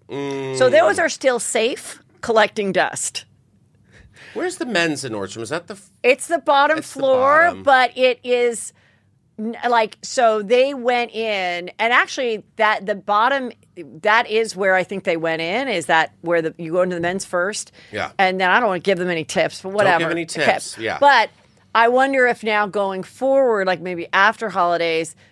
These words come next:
Speaker 2: department stores will be like, "Let's move the jewelry and the bags and the easy stealable stuff to the third floor, put the prairie dresses and
Speaker 1: Yes.
Speaker 2: the less expensive stuff on the bottom store, but, floor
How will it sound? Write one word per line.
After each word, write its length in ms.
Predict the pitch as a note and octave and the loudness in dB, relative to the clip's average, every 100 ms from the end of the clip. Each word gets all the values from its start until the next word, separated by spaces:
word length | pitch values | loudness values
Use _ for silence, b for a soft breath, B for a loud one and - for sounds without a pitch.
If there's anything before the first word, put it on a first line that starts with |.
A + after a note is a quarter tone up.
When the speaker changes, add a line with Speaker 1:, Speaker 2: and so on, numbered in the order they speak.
| b _ _ F3 | b _ _ -6
Speaker 2:
department 460 | G3 G#3 F#3 E3+ | -4 2 0 0
stores 260 | - F3+ F3 | -4 -4 -4
will 60 | |
be 100 | F3 | -4
like, 180 | E3 D#3 D3+ | -4 -4 -4
"Let's 400 | E3+ F#3+ G3+ A3+ | 2 2 2 -6
move 220 | C4 A3+ | -6 -4
the 80 | A#3+ | -6
jewelry 800 | G3+ G3+ G3+ G3 G3 G3 G3 - | 0 0 2 0 0 0 -2 -4
and 160 | F3 | -6
the 40 | E3 | -4
bags 560 | - F3 E3+ E3+ E3 | 2 4 6 4 2
and 140 | D#3+ D#3+ | -6 -6
the 160 | D3+ - | -8 -8
easy 600 | F#3+ F#3 E3+ F#3 F#3 E3 - | -6 -4 -4 -4 -4 -8 -14
stealable 520 | - G3 F3+ F3 D#3 | -8 -4 -2 -4 -8
stuff 360 | - E3 D3+ - | -2 -2 -2 -6
to 100 | F3 | -8
the 80 | C#3 | -6
third 340 | - A#3+ B3 | 0 0 0
floor, 440 | - C#3+ C3+ D3+ _ _ b b b b b | -4 -6 -4 -8 _ _ b b b b b
put 200 | B3 A#3+ | -4 -4
the 60 | - | -6
prairie 420 | - B3+ B3 A3 | -2 2 2 2
dresses 800 | E3+ D#3+ D#3 E3 D3+ D#3 - - b b b b - | -2 -4 -4 -6 -6 -8 -12 -16 b b b b -2
and 140 | G3+ | 0
Speaker 1:
Yes. 180 | F#3+ F#3+ | 2 4
Speaker 2:
the 20 | |
less 220 | A#3+ C#4 | 4 4
expensive 540 | B3 - G3+ F#3 - E3+ | -2 -2 -2 -2 -6 -8
stuff 260 | F#3+ E3 | -4 -4
on 60 | F3 | -4
the 80 | E3 | 0
bottom 280 | A3+ C4 A#3 | 2 2 0
store, 220 | G#3 F3+ | -6 -6
but, 320 | G#3+ - G3+ _ | -6 -12 -18 _
floor 300 | G#3 F3+ F3 | -4 -2 -2